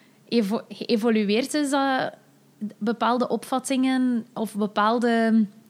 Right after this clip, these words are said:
ideeën over het verleden.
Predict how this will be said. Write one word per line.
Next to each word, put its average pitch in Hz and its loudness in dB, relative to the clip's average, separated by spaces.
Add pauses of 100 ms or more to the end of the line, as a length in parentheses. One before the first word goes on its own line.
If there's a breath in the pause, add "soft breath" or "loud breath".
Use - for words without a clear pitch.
(840 soft breath)
ideeën 233 2
over 254 2
het 226 -2
verleden. 254 -2